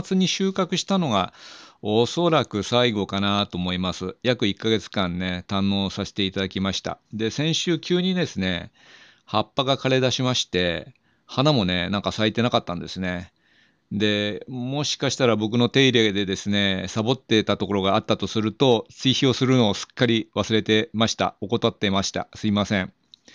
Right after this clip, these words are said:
で、今回ですね、忘れないうちにじいちゃんがね、大絶賛しているズッキーニとキュウリのお漬物の作り方をね、紹介します。で、もちろんキュウリとズッキーニなんですけど、できるだけ新鮮なものを使っ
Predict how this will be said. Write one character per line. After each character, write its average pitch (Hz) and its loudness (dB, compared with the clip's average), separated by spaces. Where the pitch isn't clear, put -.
で、 120 4
今 202 2
回 143 4
で 101 2
す - -6
ね、 101 0
忘 110 0
れ 131 4
な 127 4
い 127 4
う 127 2
ち 123 -2
に 120 4
じ 139 4
い 170 -2
ち - 0
ゃ 113 4
ん 98 0
が 92 -2
ね、 98 -4
大 110 0
絶 120 -2
賛 101 -2
し - -6
て 98 -2
い 95 2
る 104 0
ズ 110 -4
ッ 110 0
キ - 0
ー 147 6
ニ 113 4
と 92 -2
キ - -2
ュ 123 4
ウ 123 4
リ 123 4
の 104 0
お 110 -2
漬 - -2
物 107 2
の 120 2
作 - -2
り 117 2
方 113 2
を 87 -6
ね、 90 -6
紹 98 -4
介 95 0
し - -4
ま 95 -2
す。 - -8
で、 117 4
も 127 2
ち 196 -2
ろ 170 6
ん 113 6
キ 170 2
ュ - 6
ウ 190 6
リ 165 2
と 113 2
ズ 101 0
ッ 101 0
キ - 0
ー 127 4
ニ 113 6
な 98 2
ん 92 0
で 90 -2
す - -14
け 98 -2
ど、 107 4
で 107 0
き 127 2
る 120 4
だ 107 2
け 110 2
新 113 2
鮮 107 2
な 104 4
も 110 4
の 131 4
を 101 0
使 - -6
っ 95 -6